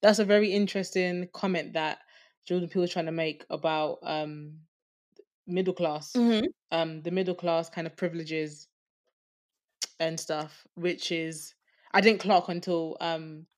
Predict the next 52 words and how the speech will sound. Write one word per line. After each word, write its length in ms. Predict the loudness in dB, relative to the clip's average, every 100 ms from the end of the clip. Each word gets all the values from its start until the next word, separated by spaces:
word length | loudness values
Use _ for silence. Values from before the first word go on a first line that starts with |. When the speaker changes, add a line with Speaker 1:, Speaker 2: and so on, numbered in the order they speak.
| _ _
Speaker 1:
I 100 | 0 2
watched 240 | 2 0
a 40 |
couple 300 | -4 -4 -4
of 80 | -2
videos 460 | -2 0 0 0 -2
and 100 | -6
I 40 |
started 240 | -6 -6 -4
seeing 160 | -6
reviews. 400 | -6 -6 -4 -2
I 60 | -2
was 100 | -4
like, 180 | -4 -4
"No, 220 | -2 0
like, 240 | 2 2 2
he's 160 | -4
just 160 | -6 -4
trying 140 | -4
to 80 | -2
fight, 180 | -4 -4
like, 140 | -4
he's 160 | -4 -4
scared." 360 | 2 4 4 2
But 120 | -2
no, 320 | 0 0 -2
it 100 | -4
was 220 | -4 -4 -4
really 300 | -2 -2 -4
interesting 480 | -6 -8 -6 -6 -6
what 140 | -8
Jordan 220 | -8 -10
Peele 140 | -10 -8
was 140 | -8
trying 140 | -8
to 40 | -8
say 180 | -6 -8
through 340 | -6 -8 -8 -12 -20 -14 -2
that 180 | -2 0
bribery 460 | 2 4 4 0
of 120 | -6 -6
money. 260 | -8 -6
Like, 220 | -2 -2 2
"Hey, 260 | 4 4 0
Speaker 2:
Exactly. 60 |
Speaker 1:
I've 120 | -2
got 120 | 0 0
money," 420 | 0 2 2 0
Speaker 2:
Mm-hmm. 140 | -4 -10 -20 _ _
Speaker 1:
you 60 | 2
Speaker 2:
Yeah. 260 | 4 4
Speaker 1:
know? 80 | 0